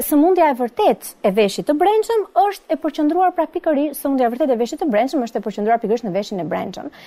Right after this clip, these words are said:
sepse ajo prek të dyja, si dëgjimin, ë, ashtu edhe ekuilibrin. Dhe shpeshherë ngatrohet dhe termi veshi i mesit. Nuk është veshi i mesit, është veshi i brendshëm dhe ne përdit mundohemi që t'ja u shpjegojmë këtë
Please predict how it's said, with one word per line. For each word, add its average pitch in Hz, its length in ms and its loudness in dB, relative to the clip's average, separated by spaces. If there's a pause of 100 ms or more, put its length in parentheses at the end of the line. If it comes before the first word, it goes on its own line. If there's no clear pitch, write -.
(120)
sepse 214 240 -2
ajo 240 240 4
prek 220 240 -2
të 214 160 -2
dyja, 214 240 0 (300)
si - 240 -2
dëgjimin, 208 460 0 (200)
ë, 226 220 -8
ashtu 185 280 -8
edhe 180 280 -4
ekuilibrin. - 520 -10 (340)
Dhe 247 180 4 (180)
shpeshherë 381 560 0
ngatrohet 262 640 4
dhe 262 140 4
termi 311 420 4
veshi 269 440 0
i 247 100 -2
mesit. 202 720 -4 (120)
Nuk 285 140 0
është 185 180 -4
veshi 180 220 -8
i 311 40 0
mesit, 403 380 0
është 269 180 0
veshi 233 240 -2
i 269 40 -2
brendshëm 262 480 -2 (240)
dhe 262 100 2
ne 302 100 4
përdit 311 440 2
mundohemi 294 480 2
që 277 100 -8
t'ja 262 160 -4
u 254 60 -4
shpjegojmë 247 480 -2
këtë 240 220 -6